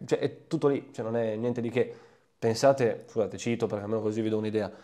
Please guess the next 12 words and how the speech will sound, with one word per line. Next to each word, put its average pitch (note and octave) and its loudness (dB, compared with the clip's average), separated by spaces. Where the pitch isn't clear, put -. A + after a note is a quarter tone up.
pensate A#2 2
che B2 4
la G#2 4
trazione A#2+ 0
integrale A#2 2
quattro A2+ 2
meccanica, B2 2
che A#2 -2
ormai A2 4
è A2 4
gestita A2 -2
elettronicamente, A#2 2